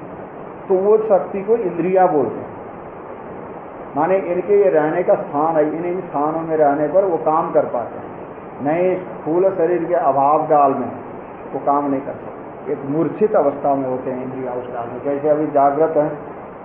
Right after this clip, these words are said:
इनको सब अपना अपना काम कर रहे हैं, अभी कुर्सी में बैठे हुए हैं, स्थूल शरीर है तभी ये काम कर पा रहे हैं।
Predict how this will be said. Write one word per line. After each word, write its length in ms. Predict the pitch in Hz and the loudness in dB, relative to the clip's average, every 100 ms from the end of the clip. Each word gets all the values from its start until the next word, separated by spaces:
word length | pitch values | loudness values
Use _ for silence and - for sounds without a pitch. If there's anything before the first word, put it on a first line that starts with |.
| - - - - - - - 123 | -14 -14 -14 -14 -14 -14 -12 -8
इनको 340 | 135 135 127 - - - - - | -2 -2 -2 -4 -10 -14 -12 0
सब 160 | 160 | 2
अपना 260 | 147 147 147 | 4 2 2
अपना 180 | 147 147 | 2 2
काम 320 | 147 143 143 | 4 2 4
कर 140 | 143 | 2
रहे 160 | 139 151 | 4 4
हैं, 280 | 147 151 - - - - - - - | 4 0 -6 -12 -14 -14 -14 -14 -6
अभी 140 | 127 139 | -4 -2
कुर्सी 360 | - 147 147 | -2 0 0
में 160 | 156 147 | 0 4
बैठे 260 | 147 143 | 4 4
हुए 200 | 160 156 | 4 6
हैं, 320 | 147 147 151 - | 4 4 -2 -4
स्थूल 200 | 143 143 | -2 0
शरीर 320 | 147 147 131 | 0 0 2
है 340 | 135 156 143 - - | 4 4 4 -2 -2
तभी 220 | 156 156 165 | 2 4 2
ये 60 | |
काम 300 | 156 151 151 | 4 4 4
कर 140 | 143 127 | 2 2
पा 200 | 123 113 | 0 -2
रहे 100 | 104 | -4
हैं। 200 | - | -10